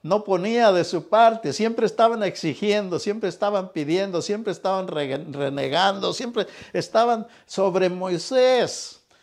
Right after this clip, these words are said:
Incluso llegaron a decirle, "Moisés, ¿para qué nos sacaste?". ¿Se imaginan? Y, y así es la gente, a veces, eh, no rec-, no, no sabe apreciar, no, no reconoce, y a veces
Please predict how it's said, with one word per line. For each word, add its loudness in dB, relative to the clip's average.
Incluso -2
llegaron 2
a -2
decirle, 0
"Moisés, -2
¿para 0
qué -2
nos -4
sacaste?". -2
¿Se -16
imaginan? -8
Y, -12
y -2
así 0
es 2
la 4
gente, -4
a -4
veces, -6
eh, -6
no -4
rec-, -8
no, -10
no -10
sabe -2
apreciar, -4
no, -12
no -12
reconoce, -10
y -10
a -8
veces -12